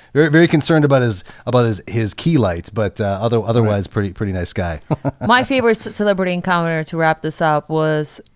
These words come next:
Speaker 3: twice with, at the time, my favorite celebrity, Jim Jarmusch.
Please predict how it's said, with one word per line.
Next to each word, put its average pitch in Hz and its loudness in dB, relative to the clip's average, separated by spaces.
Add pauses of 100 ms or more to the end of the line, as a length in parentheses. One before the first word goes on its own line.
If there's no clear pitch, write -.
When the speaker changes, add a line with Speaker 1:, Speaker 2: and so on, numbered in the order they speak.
(240)
Speaker 3:
twice - -10
with, 147 -2
at 151 -4
the 160 -6
time, 202 -2
my 185 -2
favorite 151 -4
celebrity, 143 -6
Jim 156 -6
Jarmusch. 147 -4